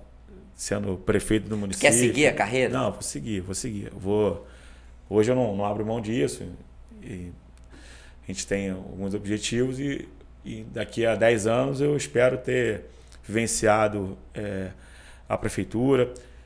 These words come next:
Speaker 1: Eu tenho um grande objetivo de ser secretário estadual de esporte, ou, quem sabe, um dia ministro do esporte, que você possa fazer algo
Speaker 2: Que legal.
Speaker 1: muito maior realmente pelo, pelo, pelo que você acredita. Então, assim, são coisas que tão,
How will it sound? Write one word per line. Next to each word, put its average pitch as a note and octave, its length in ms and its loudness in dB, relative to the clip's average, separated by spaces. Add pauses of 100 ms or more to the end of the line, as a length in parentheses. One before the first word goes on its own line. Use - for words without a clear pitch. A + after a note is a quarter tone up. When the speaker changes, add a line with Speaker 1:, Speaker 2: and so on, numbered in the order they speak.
(160)
Speaker 1:
Eu A2 120 -4
tenho B2+ 280 6
um A2+ 120 2
grande B2+ 220 2
objetivo A#2+ 400 0
de A#2 60 -4
ser A2 380 2
secretário A2+ 540 2
estadual G#2 540 -2
de G2 100 -8
esporte, G#2+ 600 0 (120)
ou, G#2 360 -4 (260)
quem G2+ 140 -8
sabe, G#2 280 2
um F#2 40 -4
dia G2+ 280 -2 (480)
ministro G2+ 380 -2
do G2 40 -8
esporte, A2 460 2 (220)
que - 160 -18
você - 100 -12
possa - 180 -12
fazer G2 200 -4
algo G2+ 360 0
Speaker 2:
Que F#2+ 180 -12
legal. F#2+ 460 -4
Speaker 1:
muito G#2 220 -6
maior G#2 360 4
realmente G2+ 360 -4
pelo, - 180 -8
pelo, G2 320 -8 (140)
pelo - 180 -12
que G2 100 -14
você F#2+ 260 -4
acredita. F#2+ 640 -6
Então, A#3+ 160 -8
assim, D3+ 160 -8
são F#3+ 140 -6
coisas B3+ 240 -2
que - 80 -10
tão, A#3+ 360 2